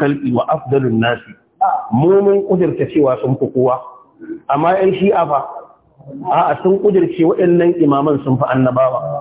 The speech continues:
Kaga ba haɗi. Sannan na sha takwas, annahum mubashshiruna wa munziruna suna bishara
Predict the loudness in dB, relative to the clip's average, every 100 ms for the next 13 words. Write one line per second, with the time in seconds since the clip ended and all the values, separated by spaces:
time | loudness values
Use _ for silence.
0 | -8 -12 -14 -10 0 2 4 2 2 0
1 | -2 -8 -12 -18 _ _ _ -20 -12 -2
2 | 2 4 4 4 2 2 2 2 2 2
3 | -2 -2 -4 -12 -20 _ _ _ -2 0
4 | 2 2 0 2 2 0 0 0 4 4
5 | 2 2 2 2 2 4 2 0 0 0
6 | 0 -4 0 2 2